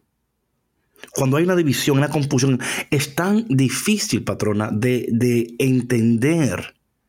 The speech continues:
quién es Dios. Entonces, súmale a, a eso, ¿verdad?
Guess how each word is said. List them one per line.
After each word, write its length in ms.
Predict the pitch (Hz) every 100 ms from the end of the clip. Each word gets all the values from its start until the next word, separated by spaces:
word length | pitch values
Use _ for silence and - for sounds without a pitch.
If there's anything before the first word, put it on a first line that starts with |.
| _ _ _ _ _ _ _ _ _ _
quién 320 | - 160 170
es 200 | 165 123
Dios. 640 | 107 131 120 71 - - -
Entonces, 320 | - 143 143 -
súmale 640 | - - 214 214 202 135
a, 180 | 117 104
a 80 | 104
eso, 380 | 165 - 92
¿verdad? 580 | 95 98 101 139 185 -